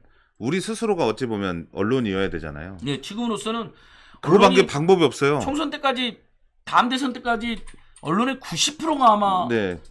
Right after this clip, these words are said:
Speaker 2: 반 이재명, 반 민주당 집권을
Speaker 1: 그, 맞을
Speaker 2: 할
Speaker 1: 거예요.
Speaker 2: 걸요?
Speaker 1: 네.
Speaker 2: 반 진보 개혁 세-,
Speaker 1: 지금 방통위원장
Speaker 2: 네.
Speaker 1: 지금 면직 처리하는 것부터 시작해서 면직 처리하려고 지금 제가 하려고
Speaker 2: 네.
Speaker 1: 난리치고 있지 않습니까? 그다음에 와이티엔 민영화부터 재벌 언론, 족벌 언론들 얼마나 더 판을 치겠어요, 여러분.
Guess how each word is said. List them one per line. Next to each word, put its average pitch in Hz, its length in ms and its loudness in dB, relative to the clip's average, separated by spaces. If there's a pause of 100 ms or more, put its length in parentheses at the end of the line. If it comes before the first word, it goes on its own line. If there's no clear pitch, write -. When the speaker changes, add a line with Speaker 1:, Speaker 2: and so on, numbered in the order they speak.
(100)
Speaker 2:
반 208 440 0
이재명, 185 400 -6
반 165 240 -4
민주당 156 420 -2
집권을 143 300 2
Speaker 1:
그, 107 40 0
맞을 113 220 4
Speaker 2:
할 147 80 0
Speaker 1:
거예요. 90 240 -2
Speaker 2:
걸요? 151 380 -6
Speaker 1:
네. 202 80 -4
Speaker 2:
반 147 160 -2
진보 147 260 -6
개혁 131 240 -8
세-, - 100 -12
Speaker 1:
지금 160 360 -2
방통위원장 165 720 -2
Speaker 2:
네. 120 40 -6
Speaker 1:
지금 127 240 -4
면직 135 300 -4
처리하는 123 340 -2
것부터 110 240 -2
시작해서 98 760 -2
면직 123 300 -4
처리하려고 120 480 -2
지금 104 140 -6
제가 120 260 -2
하려고 120 180 0
Speaker 2:
네. 156 80 2
Speaker 1:
난리치고 170 400 2
있지 113 140 -2
않습니까? 95 460 -6 (420)
그다음에 127 260 0
와이티엔 127 420 2
민영화부터 107 840 -4 (760)
재벌 131 300 4
언론, 139 280 4
족벌 143 280 0
언론들 107 640 0
얼마나 147 360 2
더 127 80 0
판을 131 220 -4
치겠어요, 95 500 -4
여러분. 80 420 -10